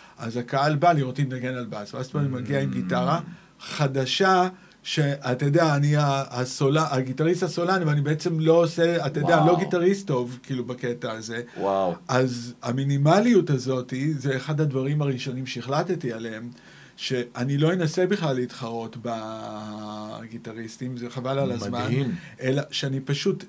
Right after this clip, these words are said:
Speaker 1: אלמד לנגן מלודיה שתחזיק מעמד עם הקצב, וזהו זה,
Speaker 2: אני בדיוק
Speaker 1: בלי בס.
Speaker 2: מסתכל ככה על, על, על ראפ ועל ראפרים, של אני לא אוכל להתחרות בהם. הם
Speaker 1: וואלה.
Speaker 2: מדהימים.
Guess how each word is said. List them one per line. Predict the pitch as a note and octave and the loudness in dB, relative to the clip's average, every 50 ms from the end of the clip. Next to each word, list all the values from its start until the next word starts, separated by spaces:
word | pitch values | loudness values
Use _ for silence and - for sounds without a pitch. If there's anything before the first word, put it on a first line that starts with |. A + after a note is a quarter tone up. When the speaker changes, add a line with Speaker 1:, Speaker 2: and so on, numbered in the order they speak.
| - C3+ | -8 -6
Speaker 1:
אלמד | C3 B2+ C3+ C3 C3 C#3+ D3 D#3+ F3 F3+ E3+ D#3 | -4 -2 -2 0 2 4 4 4 4 2 2 2
לנגן | D#3 D3+ C#3 C3+ C3 B2+ D3 D#3 D#3+ D#3+ D#3 D#3 C#3 | 0 0 0 -2 -2 0 2 2 2 2 2 0 -2
מלודיה | C3 C3+ C3 C3+ D#3 D#3+ F3 E3+ F#3+ G3 G3 F#3+ F#3+ D3 - - - | -2 -2 0 2 4 4 4 4 4 2 2 0 -6 -12 -20 -18 -14
שתחזיק | - - - - C3+ A#2+ B2+ B2 D#3+ E3+ E3+ | -12 -10 -8 -6 -8 -6 -4 -4 -4 -4 -2
מעמד | D#3+ E3 D#3+ D3 C3+ C#3 D3 D#3 D#3 D#3 D3 C#3+ - - - _ _ _ _ - | -2 0 0 0 2 2 2 4 4 2 2 0 -6 -12 -16 _ _ _ _ -8
עם | C3 A#2+ B2 | -6 -4 -4
הקצב, | A#2+ A#2+ - - E3 F3 F#3 F3+ - G#3+ G3 D#3 - A#2+ | -4 -4 0 2 4 4 4 4 2 2 2 2 0 -2
וזהו | A#2+ B2 A#2+ A#2 C#3+ D3+ D#3 D#3+ D#3+ | -2 -2 0 2 4 4 4 4 4
זה, | C#3 E3 | 4 4
Speaker 2:
אני | B2+ B2 C3 | 4 2 2
בדיוק | B2+ - - F#3 A3+ A#3+ - | 0 2 4 4 4 4 4
Speaker 1:
בלי | F3+ F3 | 6 4
בס. | D3+ C#3 | 4 4
Speaker 2:
מסתכל | C3+ B2 C#3 - - F3+ F3+ F3 | 4 2 2 4 6 6 6 6
ככה | F3 E3+ D3 - E3+ D3 C#3+ | 4 2 2 4 6 6 8
על, | C3+ G#2+ G2+ G2 - - _ _ _ _ _ _ | 6 6 2 0 -4 -10 _ _ _ _ _ _
על, | - F#2+ F#2 F2+ F2 E2 - - - - - - _ _ _ - | -4 -4 -2 -2 -4 -6 -8 -12 -18 -20 -20 -20 _ _ _ -10
על | F#2 F#2+ | -8 -6
ראפ | F#2+ G2 G2 A2 A2 B2 D#3+ F3 - - - - - _ _ _ _ _ _ _ _ _ _ _ _ _ _ _ - | -4 -2 4 8 8 8 8 8 4 -4 -20 -20 -20 _ _ _ _ _ _ _ _ _ _ _ _ _ _ _ -8
ועל | F#2+ G2+ G2 G2 | -4 -2 -2 2
ראפרים, | G2+ A#2 B2+ B2+ - A#2 F2 F2 D2+ - - - - - - | 4 4 4 4 2 -2 -6 -6 -8 -10 -12 -16 -20 -18 -12
של | - A2 F#2+ - | -10 -8 -6 -4
אני | A2+ A2+ A2+ | -2 0 2
לא | A2+ B2 | 4 4
אוכל | C#3+ C#3+ - C#3+ | 4 4 2 0
להתחרות | C3 B2 A2+ - - F#2+ F2+ G#2+ A#2+ | -2 -2 -2 -4 -6 -8 -6 -6 -6
בהם. | - E2 C2+ - - _ _ _ _ _ _ _ _ _ _ _ _ _ _ _ - - - - | -6 -8 -10 -12 -14 _ _ _ _ _ _ _ _ _ _ _ _ _ _ _ -20 -10 -4 0
הם | A2 A#2 | 6 8
Speaker 1:
וואלה. | D3+ F3+ G#3 G#3+ E3 | 8 8 8 8 6
Speaker 2:
מדהימים. | B2+ B2 C3 B2+ C3 D#3 E3 - E3 | 4 4 2 4 4 4 2 2 -2